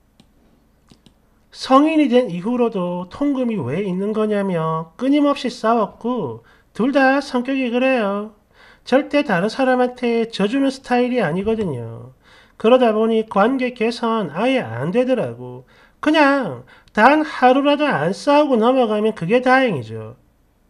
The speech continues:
아빠가 먼저 말을 걸면 언니는 늘 짜증을 내며 대답을 했고 또 그런 딸 모습에 아빠가 화를 내면 거의 뭐 백 프로 확정, 훨씬 더 큰 싸움으로 번지는 그런 형태였습니다.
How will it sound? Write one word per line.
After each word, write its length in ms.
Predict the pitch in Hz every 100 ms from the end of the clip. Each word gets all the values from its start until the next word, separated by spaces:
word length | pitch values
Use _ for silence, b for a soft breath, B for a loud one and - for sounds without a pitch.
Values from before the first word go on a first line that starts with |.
| _
아빠가 380 | 208 269 285 262
먼저 240 | 165 170
말을 300 | 226 180 226
걸면 680 | 247 185 214 262 269 196 117 b b
언니는 480 | - 202 285 269 220
늘 480 | 160 220 311 339 320
짜증을 460 | 302 202 240 269 233
내며 220 | 190 208
대답을 400 | 175 170 208 233
했고 480 | 247 254 127 113 110 b b b
또 240 | 269 302 302
그런 300 | 302 320 302
딸 200 | 247 277
모습에 500 | 240 254 269 226 214
아빠가 440 | 180 220 240 233
화를 320 | 240 269 269
내면 400 | 247 180 190 214
거의 300 | - 147 220
뭐 240 | 233 220 220
백 240 | 247 -
프로 260 | - 294 247
확정, 600 | 311 311 - 302 117 117 b b b - -
훨씬 300 | 359 - 339
더 180 | 262 247
큰 180 | 269
싸움으로 600 | 262 247 247 240 214 214
번지는 500 | 214 131 160 226 240
그런 240 | 240 240 285
형태였습니다. 1000 | 285 277 285 233 240 269 233 131 117